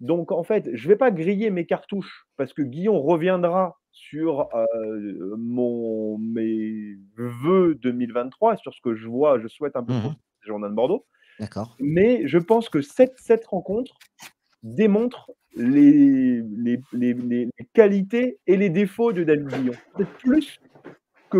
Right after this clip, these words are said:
Speaker 1: que beaucoup d'autres.
Speaker 2: Eh ben, très bien, c'est entendu. Euh, ben, sur Guillon, euh, je pense qu'on a tout dit, j'essaie d'avancer
Speaker 1: Mhm.
Speaker 2: dans l'émission.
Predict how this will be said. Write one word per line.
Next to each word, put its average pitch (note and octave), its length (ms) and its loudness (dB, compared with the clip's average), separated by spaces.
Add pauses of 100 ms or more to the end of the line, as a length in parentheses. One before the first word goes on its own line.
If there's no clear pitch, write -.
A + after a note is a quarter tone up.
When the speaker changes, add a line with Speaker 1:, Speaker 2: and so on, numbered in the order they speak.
Speaker 1:
que F#3+ 100 2
beaucoup F3 340 0
d'autres. G#2+ 240 -6 (2000)
Speaker 2:
Eh B2 80 0
ben, A2+ 120 4
très - 180 -2
bien, B2 180 2
c'est - 120 0
entendu. A#2+ 540 2
Euh, A2 1040 2
ben, G#2 120 -4
sur G#2+ 180 -6
Guillon, A2 460 -4
euh, F#2+ 140 -8 (240)
je - 100 -16
pense - 180 -10
qu'on G#2 400 0
a A2 80 0
tout B2+ 140 -10
dit, C3 140 -8
j'essaie C3 280 -2
d'avancer A#2 380 4
Speaker 1:
Mhm. - 20 0
Speaker 2:
dans A#2 100 2
l'émission. A#2 420 0